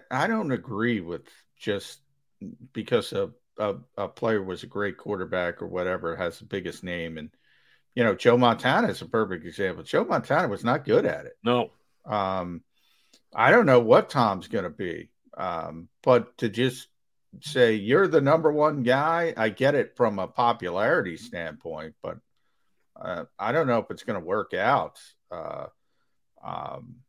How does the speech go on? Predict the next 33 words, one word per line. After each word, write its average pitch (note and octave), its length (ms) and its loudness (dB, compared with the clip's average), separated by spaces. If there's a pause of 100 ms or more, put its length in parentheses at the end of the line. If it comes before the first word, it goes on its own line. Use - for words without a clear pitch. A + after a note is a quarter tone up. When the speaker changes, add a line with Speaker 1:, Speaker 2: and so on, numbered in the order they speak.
(960)
Speaker 1:
because G2 680 -6
it's, A2 440 -8
it's A2+ 280 -6
not D#3+ 200 0
as D3+ 160 -6
easy C3+ 400 -4
as G2 100 -6
people - 320 -8
think C3+ 320 -6
it - 260 -14
is. - 200 -20 (1000)
Speaker 2:
Uh, A2 60 -4
by G#2 220 0
the G#2+ 100 -2
way, G#2+ 180 4 (200)
uh, G2 480 0
Mister G#2+ 340 -2
Witten, A2 440 0
the G#2 80 -2
former A2 640 -2
Cowboy G#2 460 0
tight G#2+ 280 -2
Speaker 1:
Yeah. A#2+ 280 4
Speaker 2:
end, E2+ 140 -10 (340)
who A2 100 0
they A2 160 2
plugged A#2+ 460 0
into A2 220 0
Monday A2+ 320 -2
Night G2+ 260 -2
Football, F#2+ 520 -2 (680)
i-, - 60 -14 (120)
i-, C3+ 100 -2